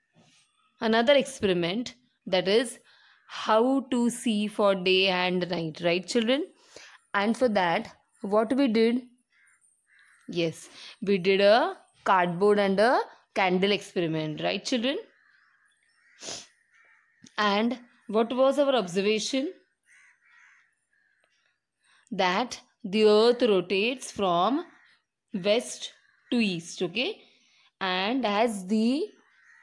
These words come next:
earth rotates, some part of the earth experiences day,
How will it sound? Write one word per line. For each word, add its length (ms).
earth 380
rotates, 720
some 400
part 500
of 260
the 140
earth 480
experiences 800
day, 520